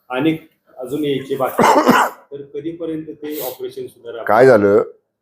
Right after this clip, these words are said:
Speaker 2: अ, मागं बघा, एक आठ दहा दिवसापूर्वी तुम्हीच माध्यमांनी मला आणि उदय सामंत साहेबांना मुंबईमध्ये प्रश्न विचारला होता, ऑपरेशन टायगर काय? आणि मग बोलण्याच्या ओघामध्ये आम्ही दोघंही बोलून गेलो की, अ, तुम्हाला लवकरच दिसेल.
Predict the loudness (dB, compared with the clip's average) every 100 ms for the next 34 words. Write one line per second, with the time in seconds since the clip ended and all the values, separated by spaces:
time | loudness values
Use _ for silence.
0 | _ _ _ _ -6 -2 -2 -4 -10 _
1 | _ _ _ -6 2 4 6 6 6 6
2 | 4 4 2 4 2 0 0 -2 -2 -4
3 | -2 -2 -4 -6 _ _ _ 2 2 4
4 | 2 4 4 4 4 4 4 4 4 2
5 | 2 0 0 -2 -2 0 2 2 -2 -4
6 | -2 0 0 -2 -6 -8 -8 -4 0 2
7 | 2 0 2 0 0 -4 -4 0 2 4
8 | 0 2 2 0 -6 _ _ _ _ _
9 | _ 2 4 6 6 6 6 6 6 6
10 | 4 4 4 4 2 0 2 2 0 -4
11 | -6 -8 -10 -14 _ _ _ _ _ _
12 | _ 6 8 10 10 8 8 8 6 2
13 | 2 4 6 6 6 4 4 0 0 -2